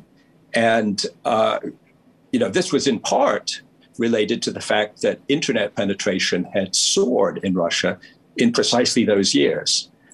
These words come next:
So people were connected to the internet. People were also using YouTube to an incredible degree. I think YouTube became, uh, Russia became YouTube's fifth biggest market. And so people were getting this, all this information, all these videos,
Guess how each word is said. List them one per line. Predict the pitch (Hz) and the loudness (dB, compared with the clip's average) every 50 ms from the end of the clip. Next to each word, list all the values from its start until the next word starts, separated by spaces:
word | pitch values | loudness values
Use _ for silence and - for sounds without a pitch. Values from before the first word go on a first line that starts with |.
| - - | -6 -4
So | 123 | -4
people | - - 226 233 - 143 135 | -2 -2 -4 -2 0 0 2
were | 120 120 110 104 95 92 - - - - | 2 2 2 2 2 0 -4 -6 -6 -2
connected | 131 120 117 - 117 101 | -2 -2 0 0 -2 -2
to | - 101 | -2 0
the | 92 95 95 | 0 2 2
internet. | 117 120 117 - 95 92 90 90 - - - - - - _ - | 2 0 0 0 -2 0 0 -2 -4 -6 -14 -20 -20 -20 _ -2
People | - 233 233 - 196 151 | -2 -2 0 0 2 2
were | 139 135 143 | 4 4 4
also | - - - - 123 104 98 - - - - | 2 2 0 0 0 0 0 -2 -6 -10 -6
using | - 113 127 151 151 - 110 104 95 | -2 0 0 0 0 0 -2 -2 0
YouTube | 92 - - - - - - 113 92 80 78 - - _ - | 0 0 -2 -2 -2 -2 -2 -2 -2 -4 -6 -14 -18 _ -10
to | - 107 98 92 92 - - - - - _ _ _ _ - | -4 -2 -2 -2 -2 -4 -8 -12 -20 -20 _ _ _ _ -8
an | - 98 | -6 -4
incredible | 95 92 92 - 107 101 104 92 98 92 - 98 | -4 -4 -4 -2 -2 -2 -2 -2 -4 -4 -4 -6
degree. | - - - 113 90 82 - | -2 -2 0 0 0 -2 -6
I | |
think | - - - - - | -6 -8 -6 -2 -2
YouTube | 104 - - - 101 - | -2 0 0 -2 -2 -2
became, | - 87 - - 92 90 85 - - - - - _ _ _ _ - - _ - | -4 -6 -4 -2 -2 -2 -2 -6 -10 -16 -20 -20 _ _ _ _ -20 -18 _ -4
uh, | - 98 98 98 95 - | -2 0 2 2 2 2
Russia | 117 135 147 - - 127 | 2 2 2 2 0 -2
became | 107 117 - - 107 95 98 | -2 -2 0 0 0 0 2
YouTube's | 101 107 104 - 104 92 - - | 0 0 -2 -2 -4 -4 -4 -4
fifth | - - 151 139 - - - - | -2 -2 -2 -2 -2 -6 -6 -4
biggest | 113 104 107 95 - - - | -2 -2 0 -2 -4 -2 -2
market. | 104 104 113 107 - - - - - - _ _ - - - - | 0 0 0 0 -2 -4 -6 -6 -10 -20 _ _ -20 -20 -12 -6
And | - 135 127 | -4 -2 0
so | - 156 | 0 -2
people | - - 240 240 - - - | 0 0 0 0 0 0 0
were | 117 117 - | 0 0 0
getting | - 240 123 98 92 | 0 0 0 -2 -2
this, | 98 95 - - | -4 -4 -2 -2
all | - 202 | -2 0
this | 180 147 - - | 0 0 0 0
information, | 131 - - 120 110 131 135 131 - - 123 92 87 - _ _ _ _ - | 0 0 0 0 2 2 2 2 2 0 0 0 -2 -4 _ _ _ _ -4
all | - 160 151 | -2 0 2
these | 143 123 - - | 2 0 2 2
videos, | - 143 139 131 117 98 98 92 90 - - - - - | 2 2 4 4 2 2 0 0 -2 0 -2 -2 -4 -8